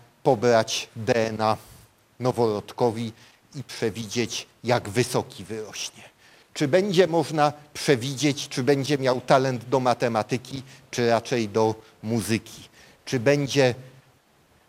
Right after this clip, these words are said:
sprinterem, czy długodystansowcem,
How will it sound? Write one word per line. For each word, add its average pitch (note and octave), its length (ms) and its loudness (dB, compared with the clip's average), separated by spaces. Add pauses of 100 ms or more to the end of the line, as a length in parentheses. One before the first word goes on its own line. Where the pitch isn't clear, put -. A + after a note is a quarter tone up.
(160)
sprinterem, C3 1120 4 (200)
czy C3 140 0
długodystansowcem, B2+ 1400 0